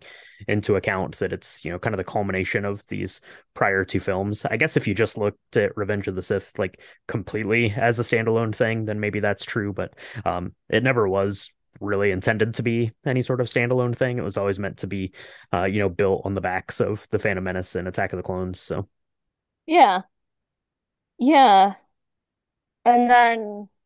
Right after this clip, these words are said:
Speaker 2: Palpatine. It's so interesting. I don't know where this voice is coming from, but, uh, for my reward, um, which is the reward the hero experiences,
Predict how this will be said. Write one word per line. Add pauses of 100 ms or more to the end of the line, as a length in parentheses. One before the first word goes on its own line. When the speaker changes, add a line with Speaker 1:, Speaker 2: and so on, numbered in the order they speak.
(120)
Speaker 2:
Palpatine. (1500)
It's
so
interesting.
I
don't
know
where
this
voice
is
coming
from,
but, (760)
uh, (100)
for
my
reward, (1300)
um, (840)
which
is (2000)
the
reward
the
hero
experiences,